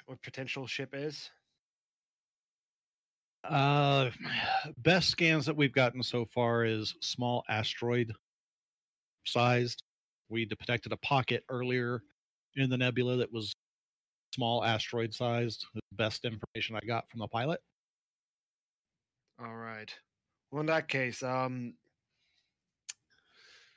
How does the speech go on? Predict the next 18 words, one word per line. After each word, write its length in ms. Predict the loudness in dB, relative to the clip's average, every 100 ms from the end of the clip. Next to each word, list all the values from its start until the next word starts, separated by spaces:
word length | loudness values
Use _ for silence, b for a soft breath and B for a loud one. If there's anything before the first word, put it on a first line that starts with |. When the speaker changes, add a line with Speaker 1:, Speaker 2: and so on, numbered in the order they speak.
| _ _ _ _ -12
Speaker 1:
well, 160 | -8
we 240 | -6 -6 -6 -12 -14 -6
have 180 | -4
to 120 | 0 -2
assume 380 | 0 2 2
that 160 | 0 -2 -6 -18 -2
if 160 | -2 2
there 220 | 4 4
is 120 | 4
a 60 | 2
ship 260 | 2 0 0
coming, 200 | -2 -2
it 80 |
might 200 | -2 -2
be 80 | -4
coming 260 | -4 -4 -2
after 320 | -4 -4 -2
us, 360 | -2 -4 -10